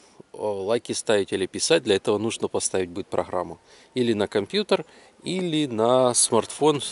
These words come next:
э, что у вас там такое, в общем, такой. Такое вот, вот такое.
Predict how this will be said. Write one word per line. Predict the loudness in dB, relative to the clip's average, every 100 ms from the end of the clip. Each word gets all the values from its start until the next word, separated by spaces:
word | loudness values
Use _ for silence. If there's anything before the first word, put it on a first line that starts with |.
| 0
э, | 2 2 -2 -8 -8
что | -4 -2
у | 0
вас | -2 -4
там | -12 -8
такое, | -6 0 2 2
в |
общем, | 0 -8 -10 -8
такой. | -10 -8 -12 -14 _ _ _ -20 -20 -20 -20 -20 -20 -20 _ _ _ _ -10
Такое | -8 0 0
вот, | 0 -2 -8 -12 -18 -20 -20 _ -4
вот | -2 0
такое. | -2 0 -2 -2